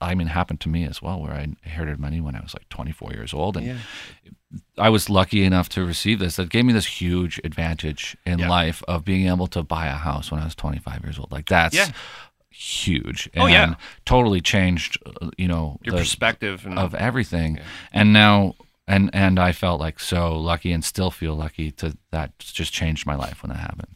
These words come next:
Speaker 2: Yeah.
Speaker 1: Um, but, uh, you know, I always assumed that that was a, an anomaly and that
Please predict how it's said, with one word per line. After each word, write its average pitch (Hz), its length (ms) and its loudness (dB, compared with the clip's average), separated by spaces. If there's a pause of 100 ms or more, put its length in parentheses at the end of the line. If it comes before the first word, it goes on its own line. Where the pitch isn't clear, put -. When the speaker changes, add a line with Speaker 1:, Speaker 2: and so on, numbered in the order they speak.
Speaker 2:
Yeah. 95 160 -12 (840)
Speaker 1:
Um, 90 520 4 (540)
but, 95 300 0
uh, 87 380 2 (380)
you 95 100 0
know, 87 60 2
I 87 140 2
always 82 460 -2 (180)
assumed 80 440 -2
that 71 180 -6
that 69 160 -8
was 73 240 -8
a, 71 180 -8
an 80 80 -4
anomaly 78 600 -4
and 85 160 -8
that 71 160 -6